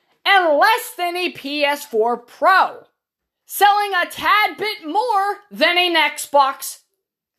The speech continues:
S, or Xbox One S. So, yeah,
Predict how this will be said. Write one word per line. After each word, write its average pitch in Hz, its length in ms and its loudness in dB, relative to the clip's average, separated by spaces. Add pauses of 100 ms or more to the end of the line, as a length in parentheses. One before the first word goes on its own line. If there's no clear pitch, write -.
S, - 600 -2
or 214 80 -6
Xbox 240 400 -2
One 220 180 -2 (140)
S. 294 460 -4 (720)
So, - 160 -4 (340)
yeah, 349 560 0